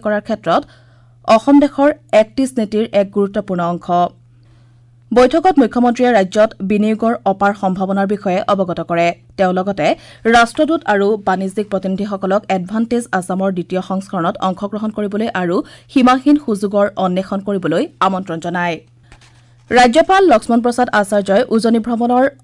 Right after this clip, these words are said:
অংশ হিচাপে আজি ৰাজ্যৰ প্ৰথমখন ক্ৰীড়া বিশ্ববিদ্যালয় শ্ৰী শ্ৰী অনিৰুদ্ধ দেৱ ক্ৰীড়া বিশ্ববিদ্যালয় ক্ৰীড়া কৰ্তৃপক্ষৰ সৈতে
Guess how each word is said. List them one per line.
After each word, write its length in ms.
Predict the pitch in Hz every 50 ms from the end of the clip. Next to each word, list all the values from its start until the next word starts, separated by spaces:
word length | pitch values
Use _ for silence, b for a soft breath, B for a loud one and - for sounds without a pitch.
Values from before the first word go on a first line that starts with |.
| - 208 208
অংশ 140 | 202 196 - 214 214 240
হিচাপে 320 | 214 - 233 220 180 185 254 - - 208
আজি 140 | 202 190 208 202 208
ৰাজ্যৰ 320 | 208 202 202 - 247 254 254 247
প্ৰথমখন 440 | 220 196 202 233 262 262 254 294 277 - -
ক্ৰীড়া 200 | 208 202 202 196 196
বিশ্ববিদ্যালয় 640 | 202 196 - 208 196 208 202 202 214 208 214 220 220
শ্ৰী 140 | - - 190 185
শ্ৰী 140 | - - 190 - - 202
অনিৰুদ্ধ 320 | 202 202 214 220 220 226 226 233 -
দেৱ 140 | 226 226 233 - b b b b b b
ক্ৰীড়া 220 | 233 220 214 214 208 196
বিশ্ববিদ্যালয় 600 | 214 196 - 220 214 226 220 - 226 220 226 247 240
ক্ৰীড়া 200 | 220 196 196 196 196
কৰ্তৃপক্ষৰ 520 | 196 196 196 208 - 208 208 - - 196 196 196
সৈতে 220 | 226 214 208 180